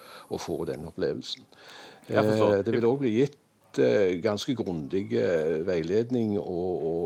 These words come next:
Speaker 1: og, og informasjon, eh, disse aktuelle dagene, slik at, eh, så godt som mulig så tar vi vare på de gjestene som vil,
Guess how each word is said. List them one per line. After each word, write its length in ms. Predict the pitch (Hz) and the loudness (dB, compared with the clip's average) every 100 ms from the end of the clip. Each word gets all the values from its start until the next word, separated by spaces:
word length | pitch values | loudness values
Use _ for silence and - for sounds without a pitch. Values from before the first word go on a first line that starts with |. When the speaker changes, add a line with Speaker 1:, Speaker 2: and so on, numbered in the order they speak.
| 73 87 | -2 -2
Speaker 1:
og, 300 | 90 90 92 | -2 -4 -4
og 80 | 90 | -6
informasjon, 680 | 95 98 90 - 95 113 113 104 | -6 -8 -8 -6 -2 -2 -2 -4
eh, 160 | 80 80 | -8 -4
disse 400 | 92 - - 107 | -6 -4 -4 -4
aktuelle 540 | - - 98 92 110 | -6 -10 -4 -2 0
dagene, 560 | 113 92 73 113 143 113 | 2 0 0 -2 0 -2
slik 220 | - 98 | -4 -4
at, 180 | 101 - - - - - _ | -4 -6 -20 -20 -20 -20 _
eh, 480 | 90 90 85 78 85 80 82 82 87 | -4 -2 -2 -2 -6 -10 -16 -18 -12
så 200 | - 107 | -4 0
godt 180 | 127 - | 0 2
som 140 | 143 | 4
mulig 360 | 120 101 151 202 | 4 4 2 0
så 600 | - - 123 117 120 117 113 | -6 -2 0 2 0 -4 -4
tar 240 | 107 107 | -2 0
vi 480 | 117 113 113 110 101 | 0 0 0 0 0
vare 340 | 104 104 92 107 | 2 2 2 0
på 180 | 139 98 | 0 2
de 80 | 107 | 0
gjestene 360 | 82 - 110 101 | -4 -6 -4 -4
som 200 | 107 78 | -4 -6
vil, 160 | 73 | -10